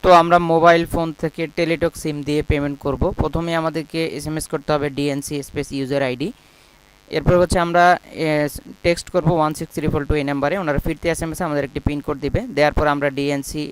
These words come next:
স্পেস ইয়েস স্পেস পিন কোড এখানে বসিয়ে দিব। দেওয়ার পরে হচ্ছে আমরা পুনরায় ওয়ান সিক্স ট্রিপল টু এই নাম্বারে সেন্ড করতে হবে।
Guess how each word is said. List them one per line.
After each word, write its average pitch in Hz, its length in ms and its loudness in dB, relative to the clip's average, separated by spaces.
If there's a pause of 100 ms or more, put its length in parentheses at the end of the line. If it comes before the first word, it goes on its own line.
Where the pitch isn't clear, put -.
(140)
স্পেস - 340 -10
ইয়েস 151 380 -4 (100)
স্পেস 139 380 -8
পিন 143 140 -6
কোড 151 220 -4 (760)
এখানে 151 280 -4
বসিয়ে 147 340 0
দিব। 127 240 -4 (220)
দেওয়ার 143 260 4
পরে 156 240 0
হচ্ছে 156 340 -4
আমরা 135 240 -2
পুনরায় 143 440 -2
ওয়ান 139 220 -4
সিক্স - 220 -8
ট্রিপল 139 320 -4
টু 147 160 -6
এই 147 160 -8
নাম্বারে 131 380 -2 (360)
সেন্ড 165 280 -2
করতে 120 260 -4
হবে। 110 200 -6